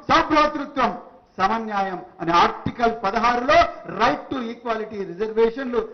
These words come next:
అదేవిధంగా మూడు వందల నలభై అధికరణం తీసుకొచ్చిన షెడ్యూల్ నైన్ అనే చాప్టర్ను రాజ్యాంగంలో ఏర్పరిచిన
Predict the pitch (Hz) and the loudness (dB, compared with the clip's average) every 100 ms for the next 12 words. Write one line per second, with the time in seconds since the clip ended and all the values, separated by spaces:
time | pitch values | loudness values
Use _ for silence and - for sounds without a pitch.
0 | - 175 196 233 214 208 190 185 180 220 | -10 -8 -2 0 0 -2 -4 -4 0 0
1 | 240 233 214 202 208 269 285 233 - - | 0 -2 -4 -4 -2 0 2 0 -4 -16
2 | - _ _ _ _ _ _ _ 151 175 | -20 _ _ _ _ _ _ _ -6 -4
3 | 247 240 220 202 175 180 175 - 160 170 | -2 -2 -2 -4 -8 -12 -14 -12 -14 -10
4 | 151 139 - - _ _ 226 226 262 277 | -10 -10 -12 -20 _ _ 0 0 0 0
5 | 220 269 320 262 - - 175 196 170 - | 2 4 4 4 -2 -10 -8 -6 -8 -12
6 | - _ _ _ _ _ _ - 151 - | -20 _ _ _ _ _ _ -2 -2 0
7 | 240 220 160 165 185 202 190 180 170 160 | -2 -2 -4 -6 -6 -8 -10 -8 -10 -10
8 | 160 151 156 151 156 139 | -12 -12 -14 -12 -14 -16